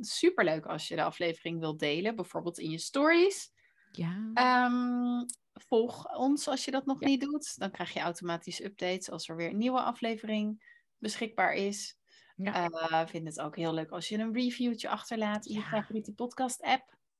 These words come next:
Speaker 2: Jep, jep, jep.
Speaker 1: En sowieso vinden we het heel leuk om van je te horen als je dit een interessante aflevering vond.
Speaker 2: Ja.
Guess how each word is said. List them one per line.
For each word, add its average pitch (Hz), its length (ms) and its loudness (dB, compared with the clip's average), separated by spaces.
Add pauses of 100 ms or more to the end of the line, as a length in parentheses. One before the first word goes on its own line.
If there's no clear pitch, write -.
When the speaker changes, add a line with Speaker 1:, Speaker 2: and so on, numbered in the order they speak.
(120)
Speaker 2:
Jep, 175 360 0
jep, 208 220 -2
jep. - 160 -4 (340)
Speaker 1:
En 277 200 8
sowieso 170 500 4
vinden 285 280 4
we 247 60 2
het 233 80 0
heel 233 180 6
leuk 208 200 6
om 202 100 -2
van 196 180 2
je 185 60 0
te 190 120 -4
horen 180 260 0
als 160 160 -4
je - 60 -8
dit 170 180 -2
een 170 100 -6
interessante 160 540 -6
aflevering 160 640 -6
vond. 190 380 -6
Speaker 2:
Ja. 196 80 0